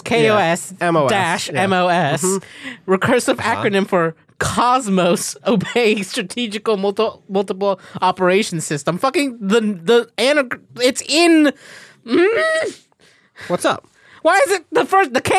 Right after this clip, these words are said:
Speaker 2: is Cosmos?
Speaker 1: Yeah, it's recursive.
Speaker 2: <laughs>
Speaker 1: It's Cosmos all the way down.
Speaker 2: <laughs> I hate this.
Speaker 1: Yeah.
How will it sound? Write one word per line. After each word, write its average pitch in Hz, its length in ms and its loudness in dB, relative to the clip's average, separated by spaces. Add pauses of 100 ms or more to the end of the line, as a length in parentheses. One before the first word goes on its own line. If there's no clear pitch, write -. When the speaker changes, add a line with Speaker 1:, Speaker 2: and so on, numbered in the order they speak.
(100)
Speaker 2:
is 381 100 2
Cosmos? 262 800 2
Speaker 1:
Yeah, 220 140 4
it's - 100 -2
recursive. 202 520 0
Speaker 2:
<laughs> - 60 -6 (360)
Speaker 1:
It's 147 120 -8
Cosmos 185 480 0
all 170 100 2
the 170 80 -4
way 170 100 2
down. 139 280 -2 (540)
Speaker 2:
<laughs> - 540 -20
I 466 520 0 (100)
hate - 400 0
this. - 480 -6 (160)
Speaker 1:
Yeah. 165 200 -4